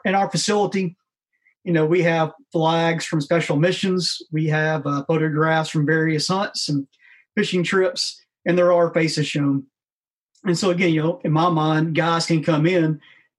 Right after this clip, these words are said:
and you're seeing your buddies, you're seeing your brothers who've died in combat. You're seeing your friends' kids for a youth hunt five years ago.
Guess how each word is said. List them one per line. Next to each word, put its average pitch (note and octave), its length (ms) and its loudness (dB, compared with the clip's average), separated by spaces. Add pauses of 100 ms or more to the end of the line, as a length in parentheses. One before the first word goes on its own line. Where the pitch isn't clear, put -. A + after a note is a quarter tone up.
and E3+ 120 2
you're D3 100 0
seeing D#3+ 340 2
your C#3 140 0
buddies, C3+ 460 -4
you're C#3+ 100 -2
seeing E3 340 2
your D3 240 -2 (120)
brothers D#3+ 480 0
who've D3+ 180 -4
died D#3 300 0
in C#3+ 120 0
combat. D3 520 -2 (520)
You're D#3 200 0
seeing F3 420 0
your D3 300 -2
friends' E3+ 360 2
kids F3 680 -2 (240)
for D#3+ 160 -2
a D3+ 40 0
youth F#3+ 280 0
hunt E3+ 280 0
five E3+ 280 0
years E3+ 240 0
ago. D3 420 -2